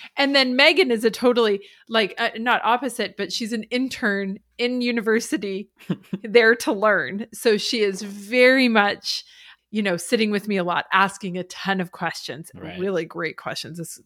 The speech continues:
Speaker 1: this young woman is brilliant and asks, like, really, like, the really good questions. I'm like, "Oh yeah." But
Speaker 2: <laughs>
Speaker 1: it's, that mentoring piece is taking a lot of my time at a time that we are building this product. We're
Speaker 2: Yeah.
Speaker 1: building out these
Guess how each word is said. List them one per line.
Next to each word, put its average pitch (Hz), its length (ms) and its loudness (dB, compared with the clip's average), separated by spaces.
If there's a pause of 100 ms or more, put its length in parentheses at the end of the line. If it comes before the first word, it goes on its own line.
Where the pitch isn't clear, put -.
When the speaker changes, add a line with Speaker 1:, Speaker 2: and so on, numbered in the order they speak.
Speaker 1:
this 170 320 -12 (540)
young 180 240 -2
woman 160 240 -4
is 160 140 -6
brilliant 180 720 -4 (280)
and 175 140 -4
asks, 170 320 -4
like, - 160 -6 (100)
really, 117 300 -8 (180)
like, 170 280 -6
the 185 100 -4
really 185 480 0 (120)
good 165 220 -6
questions. - 480 -10
I'm 190 100 -14
like, - 280 -20
"Oh - 40 -18 (220)
yeah." 165 140 -10 (640)
But 190 160 0
Speaker 2:
<laughs> - 0 -
Speaker 1:
it's, - 320 -4 (340)
that 190 200 2
mentoring 185 560 -4
piece 175 300 -10
is 180 100 -10
taking 180 340 -10
a 175 60 -8
lot 175 420 -6
of 180 140 -8
my 180 200 -6
time 180 540 -6
at 202 120 -4
a 196 80 -4
time 185 340 -6
that 185 140 -8
we 196 120 -4
are - 100 -4
building 202 600 -4
this 214 200 -4
product. 190 520 0
We're 202 140 -4
Speaker 2:
Yeah. 175 100 -10
Speaker 1:
building 214 540 -2 (100)
out 208 260 2
these 226 220 -2